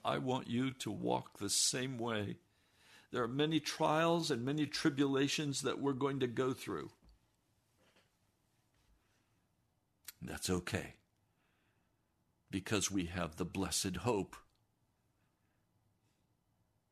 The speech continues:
We have the blessed hope. We know it's true, and we're going through.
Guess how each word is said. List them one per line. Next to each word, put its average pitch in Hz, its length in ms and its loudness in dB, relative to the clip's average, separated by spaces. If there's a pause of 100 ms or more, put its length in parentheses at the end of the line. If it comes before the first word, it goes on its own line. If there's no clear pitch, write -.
(800)
We 101 120 -2
have 110 280 -4
the 117 100 -4
blessed 98 480 -2
hope. - 360 -8 (640)
We 135 160 4
know 139 320 6
it's 156 220 6
true, 175 640 8 (1800)
and 127 160 2
we're 147 120 6
going 165 440 6
through. 170 580 4